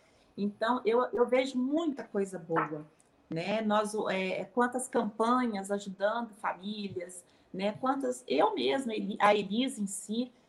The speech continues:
nossa, quanta coisa boa eu pude reviver, eu pude rever no comportamento,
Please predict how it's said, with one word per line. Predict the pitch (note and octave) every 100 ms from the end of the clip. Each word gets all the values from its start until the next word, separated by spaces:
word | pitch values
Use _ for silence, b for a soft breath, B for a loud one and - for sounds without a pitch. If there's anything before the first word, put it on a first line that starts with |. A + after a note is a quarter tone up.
| - -
nossa, | G3+ B3+ C4+
quanta | A#3+ C#4+ C#4+ D4+
coisa | - C4+ B3+ A#3 A3
boa | - A3+ B3+
eu | A3+
pude | - A#3 G#3+
reviver, | A#3 A#3+ A3+ F#3 G3+ G#3+ A#3 - - - _
eu | - G3+
pude | G3+ A3+ A#3 G3 A3
rever | G#3 B3+ D4 G#3 A#3 B3+ C4+ - _ -
no | A3+
comportamento, | A3+ A3 G#3+ G#3 G#3 F3+ F#3 F3+ F#3+ F#3+ - G#3